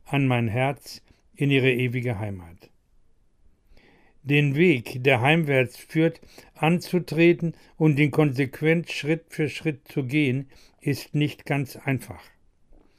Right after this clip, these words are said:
Ohne meine stärkende Kraft, die ich als den sogenannten Christusfunken in jede Seele und jeden Menschen gelegt habe, würde ohnehin keiner sein Ziel erreichen.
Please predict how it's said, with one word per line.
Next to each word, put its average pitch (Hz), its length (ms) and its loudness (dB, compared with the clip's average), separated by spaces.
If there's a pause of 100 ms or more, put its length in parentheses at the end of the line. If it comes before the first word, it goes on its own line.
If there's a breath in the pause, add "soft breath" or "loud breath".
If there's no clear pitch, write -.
(420 soft breath)
Ohne 185 360 8
meine 139 320 2
stärkende 151 640 2
Kraft, - 560 -6 (460 soft breath)
die 147 180 0
ich 160 180 4
als 151 200 6
den 143 200 2
sogenannten 147 800 0
Christusfunken 135 1000 -4 (280 loud breath)
in 151 160 2
jede 156 360 4
Seele 160 440 2 (220 soft breath)
und 147 220 2
jeden 151 340 2
Menschen 147 420 -2
gelegt 131 480 -2
habe, 135 300 -2 (400 soft breath)
würde 156 340 4
ohnehin 165 540 4
keiner 147 440 2
sein 131 300 -2
Ziel 139 420 -8
erreichen. 120 680 -6